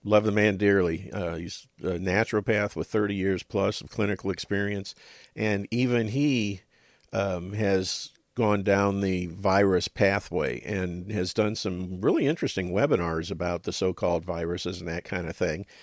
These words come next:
And the next time I see him or get a chance to talk to him,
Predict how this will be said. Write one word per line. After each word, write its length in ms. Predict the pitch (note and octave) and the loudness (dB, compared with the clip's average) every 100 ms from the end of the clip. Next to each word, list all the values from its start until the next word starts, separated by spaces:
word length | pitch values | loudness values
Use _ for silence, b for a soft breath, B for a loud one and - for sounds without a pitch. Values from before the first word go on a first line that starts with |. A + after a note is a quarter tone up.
| B B - | B B -4
And 120 | A#2 | -2
the 60 | G#2+ | 0
next 280 | A#2+ F3 - | 0 0 2
time 220 | D#3 C#3 | 2 2
I 380 | B2 A2 G#2 F2+ | 2 0 -4 -10
see 240 | - C3 | -4 0
him 140 | C3+ C3 | 0 0
or 100 | G#2+ | 0
get 140 | G#2 | 0
a 80 | G2 | -2
chance 320 | - A#2+ A#2 | -2 -2 -4
to 80 | - | -6
talk 360 | - C#3 C#3+ - | 2 4 2 0
to 240 | G2+ F2+ | -4 -2
him, 160 | E2 | -6